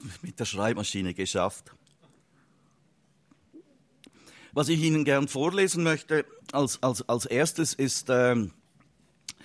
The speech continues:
ein, ein Kapitel aus dieser Biografie, ähm, die dann auch gleich wieder vergriffen war, weil der Verlag dann doch zu viele Exemplare gedruckt hatte und für fünftausend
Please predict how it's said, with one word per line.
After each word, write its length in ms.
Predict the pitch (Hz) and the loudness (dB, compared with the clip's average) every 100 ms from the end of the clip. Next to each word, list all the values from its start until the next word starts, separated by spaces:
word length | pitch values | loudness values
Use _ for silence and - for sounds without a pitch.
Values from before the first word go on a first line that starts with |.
| - - - - | -20 -20 -20 -6
ein, 340 | - 127 131 123 | 2 4 2 0
ein 180 | 135 131 | -2 0
Kapitel 500 | 147 - 156 156 151 | -2 0 0 2 4
aus 160 | 139 | 4
dieser 220 | 143 131 | 0 0
Biografie, 720 | 117 131 104 113 - 120 170 185 - _ _ - - - - | 2 2 2 0 0 -4 -6 -8 -14 _ _ -20 -20 -20 -6
ähm, 580 | 123 120 113 104 95 95 | -2 2 0 -2 -8 -10
die 80 | 131 | -4
dann 160 | 139 131 | 0 2
auch 160 | 123 | 0
gleich 260 | - 127 117 | 2 0 0
wieder 160 | 117 104 | -4 -6
vergriffen 540 | 98 120 131 - 151 | -4 -4 -4 -2 2
war, 240 | 147 151 | 6 6
weil 120 | 123 113 | 4 2
der 100 | 117 | -2
Verlag 460 | 113 117 113 - | 2 2 2 -2
dann 200 | - 120 | -2 0
doch 240 | - 151 - | 0 -2 -2
zu 180 | - 120 | -8 -6
viele 440 | 139 160 165 135 | -4 -2 -2 -2
Exemplare 640 | 117 - 104 110 101 98 | -4 -6 -4 0 2 2
gedruckt 500 | 98 - 98 - - | -4 -4 -4 -4 -2
hatte 340 | 98 - 117 107 - - - - - | -2 0 0 -2 -8 -20 -20 -20 -2
und 340 | 123 123 120 | 0 2 0
für 280 | - 127 123 | -4 -2 -2
fünftausend 960 | - 135 139 131 127 123 120 107 - | 0 -2 0 2 4 4 0 -2 -4